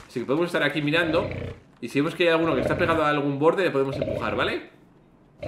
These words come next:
Vale, ostras, no sé dónde quedan los ocho jugadores que quedan vivos, ¿eh? Pues nos falta gente, ¿dónde está la gente? Vamos a bordear, vamos a bordear. Aquí veo un jugador, chicos, aquí veo un jugador, ¿vale? Bien, bien, bien, bien, bien, aquí le veo.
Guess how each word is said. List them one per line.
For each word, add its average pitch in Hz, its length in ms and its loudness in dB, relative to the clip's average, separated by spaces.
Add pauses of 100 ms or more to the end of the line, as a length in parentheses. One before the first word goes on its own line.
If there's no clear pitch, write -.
(420)
Vale, 104 180 -4
ostras, - 300 -6
no 139 100 -4
sé 160 120 2
dónde 180 180 4
quedan 175 220 0
los 156 100 0
ocho - 160 0
jugadores 147 360 0
que 139 80 -2
quedan 135 200 0
vivos, 113 300 -4
¿eh? 190 220 -2 (1200)
Pues 120 100 -6
nos 117 140 -10
falta 156 240 -2
gente, 175 240 -2
¿dónde 143 140 -2
está - 140 -2
la 131 80 0
gente? 262 300 0
Vamos 156 180 -6
a 208 40 -4
bordear, 170 400 2
vamos 175 180 -4
a 214 40 -2
bordear. 147 500 -2 (580)
Aquí 127 160 -2
veo 185 100 6
un 175 60 2
jugador, 131 380 2
chicos, 123 220 -4
aquí 143 120 -8
veo 170 140 0
un 160 80 -8
jugador, 113 420 -4
¿vale? 151 220 -2
Bien, 156 240 -4
bien, 151 200 -4
bien, 156 220 -6
bien, 160 220 -6
bien, 160 280 -6
aquí - 140 -12
le 131 100 -2
veo. 180 200 -2